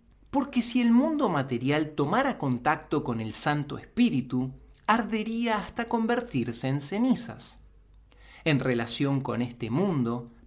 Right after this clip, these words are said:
pasó a ser conocida como vida, el alma humana. Dios creó los cuerpos para que las almas ingresaran en ellos. Él colocó al Santo Espíritu en el centro del corazón,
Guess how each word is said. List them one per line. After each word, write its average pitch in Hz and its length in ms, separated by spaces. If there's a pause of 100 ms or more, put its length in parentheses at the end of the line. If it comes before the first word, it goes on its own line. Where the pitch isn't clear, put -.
pasó 262 300
a 285 60
ser 233 280
conocida 131 680
como 107 320
vida, 143 560 (240)
el 254 180
alma 117 300
humana. 190 520 (1200)
Dios 233 420
creó 165 320
los 156 220
cuerpos 135 880
para 220 220
que 226 120
las 214 260
almas 240 440
ingresaran 143 720
en 160 140
ellos. 175 560 (680)
Él 277 240
colocó 147 520
al 123 120
Santo 135 420
Espíritu 123 760 (160)
en 233 160
el 233 140
centro 120 500
del 123 200
corazón, 127 720